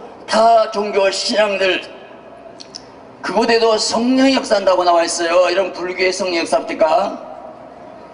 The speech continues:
그리고 모태통도 그리스도라는 거예요.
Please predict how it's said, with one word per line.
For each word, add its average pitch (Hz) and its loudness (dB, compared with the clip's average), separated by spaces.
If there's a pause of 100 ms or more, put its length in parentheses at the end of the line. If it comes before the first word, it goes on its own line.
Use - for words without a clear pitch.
(1040)
그리고 302 0 (840)
모태통도 165 -2
그리스도라는 247 0
거예요. - -2